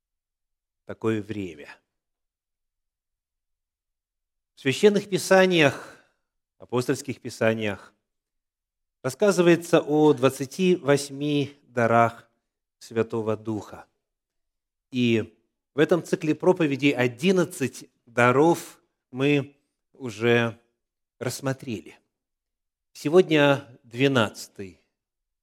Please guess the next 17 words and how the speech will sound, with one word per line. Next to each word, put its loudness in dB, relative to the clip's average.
дар. 2
Мы -2
продолжаем 2
работать 0
с -16
главной 2
главой 0
в -6
апостольских -6
писаниях, 0
с -20
первым -2
посланием -4
к -16
Коринфянам, -4
двенадцатой -6
главой, 0